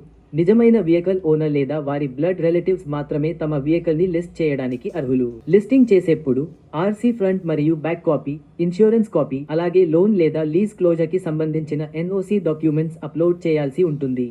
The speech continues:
ఇది మీ సెల్లర్ డాష్‌బోర్డ్. ఇక్కడ మీరు ఇంట్రెస్టెడ్ బయర్స్‌ని చూడొచ్చు. మీ లిస్టింగ్‌ను ఎడిట్ చేయొచ్చు లేదా అవసరమైతే డిలీట్ కూడా చేయొచ్చు.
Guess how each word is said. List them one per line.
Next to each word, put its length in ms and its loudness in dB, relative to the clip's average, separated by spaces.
ఇది 240 4
మీ 160 6
సెల్లర్ 400 0
డాష్‌బోర్డ్. 500 -2
ఇక్కడ 300 4
మీరు 320 6
ఇంట్రెస్టెడ్ 580 2
బయర్స్‌ని 540 0
చూడొచ్చు. 440 0
మీ 220 4
లిస్టింగ్‌ను 460 2
ఎడిట్ 280 0
చేయొచ్చు 460 0
లేదా 320 -2
అవసరమైతే 720 -2
డిలీట్ 360 0
కూడా 220 0
చేయొచ్చు. 420 -2